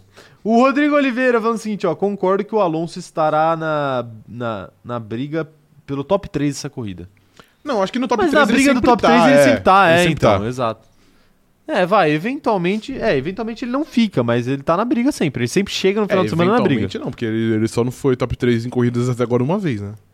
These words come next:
Speaker 2: Ele foi top quatro.
Speaker 1: Ok, ok. É... o Ed Ferreira falando o seguinte: ó, "Vocês deveriam fazer um bingo da corrida ou da temporada."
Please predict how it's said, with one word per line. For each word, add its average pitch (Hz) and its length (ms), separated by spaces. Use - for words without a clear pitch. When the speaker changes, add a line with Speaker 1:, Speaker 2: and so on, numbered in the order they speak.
Speaker 2:
Ele 113 120
foi 127 100
top - 140
quatro. 107 320
Speaker 1:
Ok, 135 380
ok. - 300
É... 104 840
o 202 160
Ed 220 160
Ferreira 220 220
falando 220 200
o - 20
seguinte: 180 260
ó, - 20
"Vocês 151 340
deveriam 190 300
fazer 190 240
um 202 140
bingo 175 320
da 185 140
corrida 160 440
ou 160 60
da 160 100
temporada." 98 540